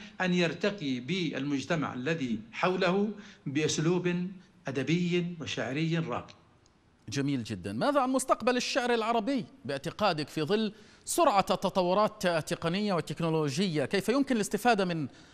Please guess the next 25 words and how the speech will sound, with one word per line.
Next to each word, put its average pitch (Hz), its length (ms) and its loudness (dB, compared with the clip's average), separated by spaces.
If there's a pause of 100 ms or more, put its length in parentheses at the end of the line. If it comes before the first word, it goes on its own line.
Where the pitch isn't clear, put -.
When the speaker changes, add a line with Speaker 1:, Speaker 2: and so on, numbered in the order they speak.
(120)
Speaker 2:
هذه 190 480 2
الوسائل 180 560 2
المتاحة 180 720 4
والمريحة 175 960 2 (520)
من 143 120 0
أجل 214 560 2
مزيد 202 880 2
من 165 320 0
الرقي 160 560 0
في 131 200 -4
المشهد 135 500 -4
الشعري؟ 107 500 -4
تفضل 131 360 -4
أستاذي. 90 340 -10 (640)
Speaker 1:
والله 190 360 4
لا 185 120 6
خوف 147 240 0
عليه 120 220 0
يا 117 120 -8
أستاذ، - 240 -10 (1120)
والله 170 380 6
لا 175 120 4
خوف 131 260 -2
عليه. 101 220 -8 (680)
لماذا؟ 175 640 4